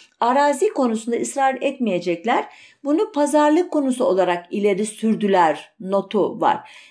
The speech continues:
Anladığım kadarıyla, e, Sarper bu, e, toprak, e, sıkıştırmasının aslında Montreux'u konuşmak için, Türkiye'yi sıkıştırmak için bir araç olduğunu hissediyor.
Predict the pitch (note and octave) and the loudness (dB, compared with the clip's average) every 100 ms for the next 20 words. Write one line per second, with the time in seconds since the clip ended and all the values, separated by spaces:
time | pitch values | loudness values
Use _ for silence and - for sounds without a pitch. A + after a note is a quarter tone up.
0 | _ C#4+ E4+ F4 F#4 F#4+ D4+ B3+ G3 F3+ | _ -2 0 0 -2 -2 -2 0 2 2
1 | E3+ G#3 - - _ _ - A#3 A#3 A#3+ | 2 0 -2 -8 _ _ 0 2 2 0
2 | D4 C#4+ C#4 B3 F4 E4 A3+ C4 A3+ - | 0 0 0 -2 -2 -4 -4 -2 -2 0
3 | G#3 G3 F#3 F#3 A3 A#3+ C4 B3+ - - | 0 2 0 -2 -4 0 -2 -2 -14 -20
4 | - - F#3+ E3+ E3 E3+ - - - G#3+ | -16 -6 -4 -2 -4 -6 -8 -6 -2 -2
5 | - A#3+ G#3+ G#3 G3+ G#3 C4 A#4 - - | -2 0 2 2 0 -4 -4 -6 -12 -20
6 | - _ - B3+ C4 B3+ F#4 D4+ A#3 C4+ | -20 _ -2 0 0 0 2 2 4 4
7 | D4 C4+ A#3+ F#3 - F3 E3+ D#3+ - G3 | 2 2 2 2 0 -2 0 0 -2 0
8 | G#3 G3+ C4+ C4 - G3 - F3 C#3+ - | 0 0 -2 -2 -6 -8 -4 -6 -6 -10
9 | - F3+ - E3+ E3+ - A3 G#3+ - A3+ | -6 -4 0 0 0 -4 -4 -4 -2 -2
10 | A3 B3 B3 F3+ - E3+ - E3 - - | 0 0 -2 -8 -8 -12 -10 -4 -4 0
11 | E3+ F3+ F3+ - _ D#3+ D#3 D#3+ D3 D3 | 2 2 0 -8 _ -2 -2 -2 -2 -2
12 | C#3+ - _ - C#4 - D#4 E4 - | -6 -10 _ -8 -6 -2 -2 -2 -4